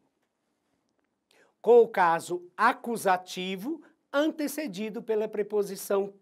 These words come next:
per. Então, ó, pelos campos, eu vim pelo, pelo campo.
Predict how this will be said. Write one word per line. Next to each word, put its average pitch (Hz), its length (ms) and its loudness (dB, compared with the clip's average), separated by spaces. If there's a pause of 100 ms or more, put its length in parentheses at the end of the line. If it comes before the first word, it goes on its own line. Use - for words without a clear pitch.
per. 135 360 0 (640)
Então, 202 260 2
ó, 147 140 4 (200)
pelos 311 360 0
campos, 170 460 0
eu 208 100 4
vim 240 200 -2
pelo, 285 260 -2 (260)
pelo 285 240 2
campo. 170 600 0